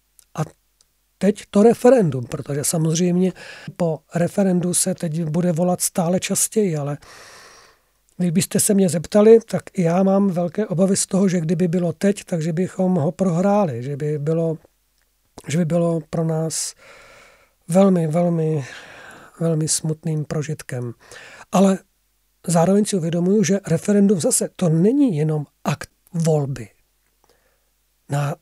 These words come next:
přípravě referenda to je něco, já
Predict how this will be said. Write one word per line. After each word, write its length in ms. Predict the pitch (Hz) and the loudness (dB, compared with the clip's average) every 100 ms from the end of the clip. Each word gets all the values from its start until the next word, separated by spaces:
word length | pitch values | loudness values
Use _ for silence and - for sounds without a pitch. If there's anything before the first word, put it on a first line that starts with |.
| _ _ _ | _ _ _
přípravě 580 | - - 208 262 277 220 | -4 0 2 2 4 4
referenda 580 | 170 - 254 269 190 143 - _ _ _ _ _ _ _ _ _ - | 2 2 2 4 0 -2 -10 _ _ _ _ _ _ _ _ _ -12
to 140 | 160 | -6
je 180 | 151 185 | -2 0
něco, 520 | 202 170 - 214 214 196 _ _ _ _ - | 0 -2 -4 -2 -2 -4 _ _ _ _ -20
já 80 | - | -16